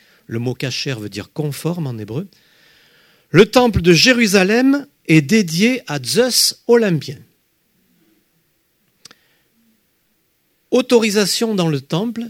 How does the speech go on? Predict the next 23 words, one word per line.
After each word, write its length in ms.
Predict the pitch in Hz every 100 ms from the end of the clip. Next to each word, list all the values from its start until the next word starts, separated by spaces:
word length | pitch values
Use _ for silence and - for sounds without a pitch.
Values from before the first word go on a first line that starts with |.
| -
de 100 | 123
la 120 | 131
prostitution 960 | 120 - 247 214 - 180 185 - 214 196
sacrée. 540 | - 170 - - - _ _ _ _ _
Dans 320 | 143 104 117
le 100 | 123
temple. 440 | 131 110 90 104 120 _ _ _ _ _ _ _ _ _ _ _ _ _ _ _ _ _ _ _ _
Les 200 | 170 320
Samaritains, 800 | - 269 254 233 202 - 117 80 _ _ -
tiens, 180 | 180
tiens, 240 | 143 120 87 95
on 60 |
les 80 | 135
retrouve. 440 | 123 120 104 82 - -
Les 100 | 214
Samaritains, 600 | 269 262 240 240 311 277
eux, 140 | 254
ils 180 | 254 208
ont 60 | 226
envie 260 | 208 240
de 140 | 240 190
faire 280 | - 208 -
plaisir 680 | - 294 277 175 156 170